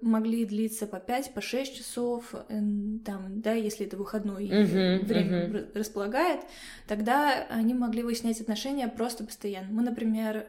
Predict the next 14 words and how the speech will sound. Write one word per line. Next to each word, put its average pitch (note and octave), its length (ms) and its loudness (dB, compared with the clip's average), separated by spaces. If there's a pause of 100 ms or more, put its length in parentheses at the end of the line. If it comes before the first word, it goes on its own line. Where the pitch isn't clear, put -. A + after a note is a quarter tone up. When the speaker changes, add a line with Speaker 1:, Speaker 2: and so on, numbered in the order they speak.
(140)
Speaker 1:
на A3 160 2
Новый A3 260 2
год D4+ 420 0
до, A3+ 460 2
там, G3+ 260 -6
моих G#3 240 -4
семи G#3+ 260 2
лет C4 320 0
каждый A#3+ 320 -2
раз B3 240 -4
ездили A#3 400 -4
в G#3+ 60 -10
Финляндию. G#3 680 0 (240)
Speaker 2:
О. C#3 280 -4